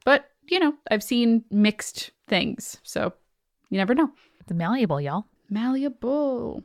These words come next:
Speaker 1: Heading into the Pacific, here's a couple of Hawaiian and Pacific Islander moon deities. In Hawaiian mythology, there is the moon goddess Hina. Hina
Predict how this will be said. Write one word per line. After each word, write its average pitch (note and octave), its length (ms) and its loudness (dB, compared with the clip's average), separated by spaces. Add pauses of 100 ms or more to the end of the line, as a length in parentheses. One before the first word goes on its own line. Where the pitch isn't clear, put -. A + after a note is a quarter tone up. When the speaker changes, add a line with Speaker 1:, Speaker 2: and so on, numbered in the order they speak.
(220)
Speaker 1:
Heading D#4 360 8
into C4 500 6
the A#3 240 2
Pacific, A#3 640 2
here's G#3 480 6
a F#3 60 -2
couple B3 360 0
of F#3 140 6
Hawaiian F#3 480 2
and F3+ 100 0
Pacific - 380 -6
Islander A#3 680 6
moon F3 280 0
deities. D#3 580 -2
In A3+ 160 6
Hawaiian B3 560 6
mythology, G#3 720 4
there F#3+ 220 2
is F#3 260 -2
the F#3 160 0
moon F#3 320 2
goddess F3 380 0 (100)
Hina. A3+ 240 6 (180)
Hina A#3 500 6